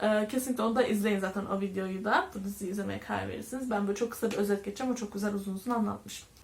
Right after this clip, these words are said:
Dizi iki bin on dört yılında başlamış. Beş sezon oldu ve hala devam ediyor. Kare komedi kategorisinde bir dizi. Ee, dizinin iki tane başrolü var ve bu başroller hem senaristler hem yapımcılar hem de her bölümde yer alan sabit kişiler. Diğer oyuncular değişiyor sürekli.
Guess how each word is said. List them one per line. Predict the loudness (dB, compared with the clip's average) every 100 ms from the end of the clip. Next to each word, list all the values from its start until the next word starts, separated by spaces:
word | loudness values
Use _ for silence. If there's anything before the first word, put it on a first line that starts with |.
| -20 -20 -6
Dizi | -2 0
iki | 0 4
bin |
on | 6 6
dört | 6 4
yılında | 2 2 4
başlamış. | 6 4 2 -2 2 6
Beş | 6
sezon | 6 2 4
oldu | 4 4 4
ve |
hala | 6 8 8 8 8
devam | 8 8 4
ediyor. | -2 -2 -4 -8 -16 -2
Kare | 2 4
komedi | 4 4 6 6 4
kategorisinde | 2 2 2 2 2 2 4 4
bir | 2 -6
dizi. | -8 -4 -4 -4 -10 -12 -12 0
Ee, | 4 4 2
dizinin | 2 2 2 -2
iki | -4 -2
tane | 2 4 8
başrolü | 10 10 6 6
var | 6 6
ve | 4
bu | 4 8
başroller | 8 8 2 4 4
hem | 4 2 0
senaristler | -2 0 2 0 4 4
hem | 4 2
yapımcılar | 2 0 -2 2 8 8 6 -6 -4
hem | 2 6
de |
her | 8 10 10
bölümde | 6 4 4
yer | 2
alan | 6 6 6 2 -14 -12 0
sabit | 8 8 8 -2
kişiler. | -6 2 4 6
Diğer | 8 6 6
oyuncular | 2 2 4 6 6 6
değişiyor | 4 4 0 -4
sürekli. | -4 -6 -2 0